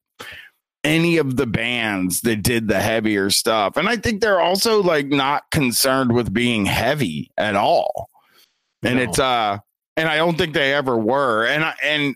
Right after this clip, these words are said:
Speaker 1: it's funny because this is a band that you could say,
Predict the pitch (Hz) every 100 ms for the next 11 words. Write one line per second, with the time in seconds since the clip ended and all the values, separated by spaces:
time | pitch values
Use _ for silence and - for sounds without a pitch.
0 | - 147 131 - - 165 175 147 120 113
1 | - - - - - 139 151 127 120 165
2 | 202 170 160 120 127 131 127 120 110 107
3 | 123 127 135 110 - 127 120 113 104 98
4 | 90